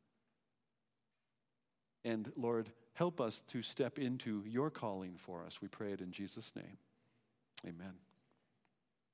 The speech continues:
So in verse, verses seven to nine, first of all, the, basically, each of us has been gifted. And you, and you see that other places in Scripture. First Corinthians twelve is, is, is perfect for it. Romans chapter twelve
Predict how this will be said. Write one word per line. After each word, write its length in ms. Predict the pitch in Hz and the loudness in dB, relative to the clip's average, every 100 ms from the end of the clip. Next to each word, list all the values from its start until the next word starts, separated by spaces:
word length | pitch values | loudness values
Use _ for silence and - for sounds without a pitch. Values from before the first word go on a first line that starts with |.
| _ _ _ _ _ _ - - 139 143 | _ _ _ _ _ _ -14 -12 -8 6
So 160 | 175 | 10
in 80 | 160 | 12
verse, 360 | 165 196 - - - | 12 12 10 4 8
verses 300 | 214 220 - | 10 10 12
seven 260 | 202 185 | 12 12
to 60 | 180 | 12
nine, 280 | 170 156 147 | 12 12 10
first 280 | 180 170 | 8 8
of 100 | 160 | 10
all, 320 | 120 113 143 - - - | 10 10 6 0 -10 6
the, 220 | 139 180 233 | 10 10 10
basically, 840 | 139 196 208 143 131 - 117 120 123 - - - | 12 12 12 12 10 10 8 8 4 -4 -8 6
each 340 | 190 233 - | 10 12 10
of 220 | - 185 151 | 6 8 12
us 260 | 143 143 | 12 10
has 220 | - 135 | 8 6
been 180 | 120 127 | 8 6
gifted. 500 | 120 117 - 90 - - - 160 | 10 8 8 -2 -2 -10 -8 8
And 100 | 214 | 10
you, 200 | 226 202 | 12 12
and 160 | 202 196 | 12 10
you 80 | 202 | 10
see 160 | 240 | 12
that 160 | 208 185 | 12 12
other 100 | 180 | 12
places 320 | 180 170 165 | 12 10 10
in 80 | 165 | 6
Scripture. 400 | - 143 - 123 | 8 8 8 6
First 240 | 165 156 | 8 8
Corinthians 380 | 165 147 143 127 | 10 10 8 6
twelve 400 | - 139 110 98 | 8 10 10 8
is, 160 | 104 139 | 6 8
is, 260 | 127 104 | 8 6
is 140 | 107 - | 4 6
perfect 360 | 135 117 104 | 6 6 2
for 220 | - 101 | 4 6
it. 60 | 92 | 8
Romans 320 | 151 190 151 | 10 10 8
chapter 300 | - 123 - | 8 6 6
twelve 420 | 95 120 101 90 | 4 8 8 8